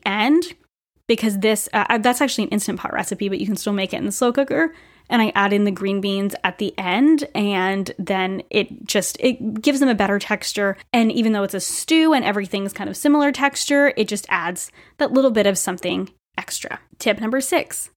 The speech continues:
I kind of jumped ahead and mentioned this already, but I'm gonna mention it again. Make sure, as with any super stew, this isn't just for the slow cooker, make sure your dry herbs are going in at the beginning, with the exception of thyme, rosemary, sage, and bay leaves,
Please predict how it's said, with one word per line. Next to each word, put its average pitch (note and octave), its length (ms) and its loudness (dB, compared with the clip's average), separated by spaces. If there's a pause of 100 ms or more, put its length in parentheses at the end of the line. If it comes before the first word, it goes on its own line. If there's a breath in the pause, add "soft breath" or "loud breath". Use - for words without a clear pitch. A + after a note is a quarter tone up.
(200)
I C4 180 2
kind E4+ 280 2
of D4+ 240 2
jumped A3 260 2
ahead G3 260 2
and F3 100 -2
mentioned G3+ 340 -2
this F#3 160 -4
already, F3+ 320 -2
but A3+ 120 0
I'm D4 100 6
gonna G4+ 140 2
mention C#4 280 2
it G#3+ 80 0
again. G3+ 340 -4 (480 loud breath)
Make D#4 260 2
sure, G#3 520 -2 (500 soft breath)
as D4 200 2
with D#4+ 240 4
any D4+ 240 6
super B3 340 2
stew, A#3 240 0
this B3 160 0
isn't D4+ 280 -2
just G#3 360 0
for A3 100 -6
the G#3 100 -2
slow F3 300 -6
cooker, D#4 380 -2 (340 loud breath)
make E4 240 4
sure D#4+ 200 0
your C#4+ 180 4
dry G#3 500 -2
herbs C#4 280 2
are A3+ 60 4
going G#3+ 260 0
in G#3+ 60 2
at G#3 100 -2
the G#3 60 -4
beginning, G3+ 760 2 (120)
with A3+ 280 2
the F4+ 100 2
exception G#3+ 540 0
of G3 140 -6
thyme, D#4 500 4 (160)
rosemary, B3+ 680 2
sage, A3 540 0
and G#3 200 -2
bay G3 180 0
leaves, D#4+ 380 0